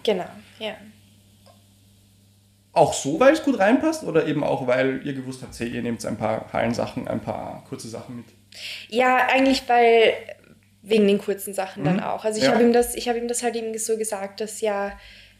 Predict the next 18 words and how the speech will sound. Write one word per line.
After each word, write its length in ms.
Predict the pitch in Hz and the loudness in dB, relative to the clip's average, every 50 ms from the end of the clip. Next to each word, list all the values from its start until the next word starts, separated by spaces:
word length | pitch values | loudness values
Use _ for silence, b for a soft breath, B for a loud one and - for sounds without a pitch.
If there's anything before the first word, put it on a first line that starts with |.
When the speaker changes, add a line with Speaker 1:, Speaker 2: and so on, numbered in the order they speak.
| _ - | _ -4
Speaker 1:
wäre 200 | 196 220 214 214 | 0 2 4 4
halt 100 | 208 208 | 6 6
eine 100 | 220 220 | 6 6
Möglichkeit, 500 | 240 269 254 254 247 - - 240 233 233 | 6 4 2 0 -4 -4 -4 -4 -4 -4
dass 100 | 226 - | -6 -6
ich 80 | - | -4
da 100 | - 226 | -4 -4
bei 80 | 220 220 | -2 -2
den 120 | 208 208 208 | -4 -6 -6
Staatsmeisterschaften 800 | - 233 220 214 220 220 226 214 - - 220 220 220 - 220 220 | -4 -4 -4 -4 -6 -8 -12 -10 -8 -8 -8 -8 -8 -8 -8 -6
mitmache 520 | 226 220 226 220 220 220 214 220 - - | -6 -6 -2 0 0 0 0 -2 -8 -8
und 200 | - 208 202 196 | -4 -2 -2 -2
Speaker 2:
Mhm. 60 | - - - B B B B B B B | -2 -4 -6 B B B B B B B
Speaker 1:
hat 100 | B - | B -6
gemeint, 300 | - 220 214 208 208 208 | -4 -2 0 2 4 4
ja, 320 | 233 254 269 277 269 247 220 | 4 4 4 4 4 4 4
wäre 440 | 240 240 233 226 - - 220 - - | 4 4 6 6 6 4 4 2 0
voll 240 | - 254 247 240 | 2 4 4 4